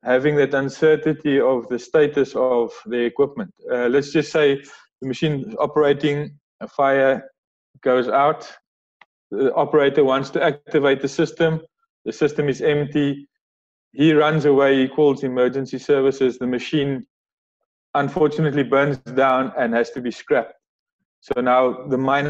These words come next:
has lost that production, they've lost that equipment, and they've incurred a, a large expense waiting for a new machine or having to order another machine. So that's,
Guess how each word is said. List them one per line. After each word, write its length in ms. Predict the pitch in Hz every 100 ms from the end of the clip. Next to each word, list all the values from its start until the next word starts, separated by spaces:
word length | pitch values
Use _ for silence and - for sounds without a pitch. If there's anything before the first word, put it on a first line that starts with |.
| 147
has 180 | 143 -
lost 340 | 131 139 -
that 180 | 135 -
production, 720 | 127 123 143 143 151 143 139 _
they've 200 | 123 113
lost 340 | 123 123 127 -
that 200 | 123 -
equipment, 520 | - 147 147 131 127 -
and 260 | 123 117 113
they've 240 | 120 117
incurred 380 | 123 110 135 127
a, 180 | 123 117 - - _
a 60 | 127
large 300 | 123 135 131 -
expense 680 | 131 - - 143 139 -
waiting 360 | 127 131 131 143
for 260 | 135 139 127
a 20 |
new 200 | 131 131
machine 440 | 131 - 135 127
or 360 | 117 113 107 101 _ _ _ -
having 260 | 117 135 139
to 100 | 143
order 240 | 165 170
another 320 | 135 120 113
machine. 360 | 117 110 - 101 _ _ _ _ _ _ _
So 260 | - 131 127
that's, 380 | 143 160 -